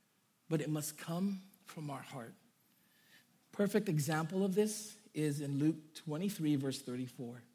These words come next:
Then Jesus said, "Father, forgive them, for they do not know what they do." You see, he says this after being mocked, after being spit on, after being beaten,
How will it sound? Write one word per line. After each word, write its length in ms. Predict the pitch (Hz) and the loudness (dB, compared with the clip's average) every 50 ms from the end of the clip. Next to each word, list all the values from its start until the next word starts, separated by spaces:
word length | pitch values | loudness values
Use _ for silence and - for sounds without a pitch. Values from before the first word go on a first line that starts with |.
| _ _ _ _ _ _ _ _ _ _ _ _ _ _ _ _ _ 160 | _ _ _ _ _ _ _ _ _ _ _ _ _ _ _ _ _ 0
Then 180 | 147 151 151 | 2 2 2
Jesus 400 | 139 123 165 156 147 156 160 147 | 4 4 4 4 4 2 2 0
said, 400 | - - 139 127 123 110 - - - - _ _ _ _ _ _ _ _ _ _ _ _ _ - | 0 0 0 0 0 -2 -4 -6 -12 -20 _ _ _ _ _ _ _ _ _ _ _ _ _ -4
"Father, 320 | 165 151 143 143 139 127 117 - - - _ _ _ _ _ _ _ _ _ _ _ _ _ _ _ | 0 0 0 0 0 -4 -6 -10 -16 -20 _ _ _ _ _ _ _ _ _ _ _ _ _ _ _
forgive 400 | - 175 165 143 156 160 147 139 | 4 4 6 8 8 6 6 4
them, 200 | 139 127 120 120 117 - - - - _ | 2 0 -2 -4 -6 -8 -16 -20 -20 _
for 160 | - - 147 139 | -2 0 0 2
they 520 | 131 127 123 131 156 156 165 156 143 131 | 0 0 2 6 8 8 8 6 4 2
do 160 | 120 117 139 143 | 0 0 -2 -2
not 440 | 139 131 135 135 143 139 117 120 | -2 -2 -2 -2 -2 -2 -4 -6
know 280 | 127 139 143 143 131 120 | -6 -6 -4 -4 -4 -4
what 280 | 120 123 131 135 - - | -4 -4 -6 -8 -8 -6
they 120 | 143 135 | -4 -4
do." 340 | 131 123 117 139 127 110 110 110 - _ _ _ - - - - - - | -4 -2 -4 -4 -4 -4 -8 -12 -16 _ _ _ -20 -20 -18 -18 -4 2
You 80 | 202 185 | 2 4
see, 160 | - 214 202 | 6 6 6
he 220 | 165 - 226 254 | 6 8 8 8
says 400 | - - - - 190 190 185 165 | 8 6 6 6 6 6 6 6
this 280 | 190 240 262 240 - - - - - - - - _ | 6 4 4 4 0 -4 -8 -12 -14 -14 -16 -2 _
after 640 | - 180 190 208 208 208 - - - 151 135 120 113 - - - - - - | 4 6 6 6 4 2 0 0 2 2 2 2 0 -6 -12 -20 -18 -8 0
being 440 | 143 165 170 165 160 160 160 160 160 | 4 6 8 8 8 8 6 8 10
mocked, 420 | 170 180 160 139 139 - - - - - - - | 10 10 10 8 4 0 -4 -4 -6 -8 0 8
after 340 | - 180 202 208 - 277 254 | 8 8 8 8 6 8 8
being 280 | 214 262 262 269 269 | 8 8 8 6 4
spit 380 | 240 - - - - 262 240 196 | 4 2 2 4 8 8 8 10
on, 220 | 160 151 151 156 151 - - - - | 10 6 4 2 0 -6 -10 0 6
after 300 | 180 226 240 226 294 262 | 8 8 8 8 6 6
being 320 | 214 202 262 262 262 226 180 | 8 8 8 6 8 8 10
beaten, 440 | 165 220 220 220 180 156 147 151 | 12 10 8 8 4 2 0 0